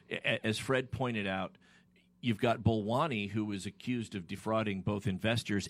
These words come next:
and patients, and that's a huge distinction. And so you would think that whatever Bolwani gets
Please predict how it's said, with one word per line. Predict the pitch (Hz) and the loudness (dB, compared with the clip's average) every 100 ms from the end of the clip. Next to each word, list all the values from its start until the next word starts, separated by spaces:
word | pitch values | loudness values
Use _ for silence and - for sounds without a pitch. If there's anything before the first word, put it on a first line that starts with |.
| - | -4
and | 113 139 175 156 - | -2 0 -2 2 2
patients, | 95 143 - 80 82 - | 2 -2 -6 -8 -8 -6
and | 123 143 | -2 0
that's | 247 277 127 | -2 -2 -6
a | |
huge | 101 - - 208 240 139 95 - | -6 -10 -10 0 6 6 4 -2
distinction. | 165 - - 147 156 - - _ _ - - - 117 | -8 -8 0 0 0 -4 -8 _ _ -20 -20 -2 0
And | 113 | 2
so | - - 123 113 | 0 2 4 4
you | 117 120 | 4 2
would | 113 - | 0 0
think | - 196 139 - | 0 2 0 0
that | 98 - - - - _ | 0 0 -10 -20 -20 _
whatever | 120 117 151 - 156 143 123 | 2 4 4 2 0 4 2
Bolwani | 101 113 104 98 135 190 190 101 - | 4 2 2 2 2 2 0 -4 -4
gets | 85 52 - - - | -6 -6 -8 -12 -14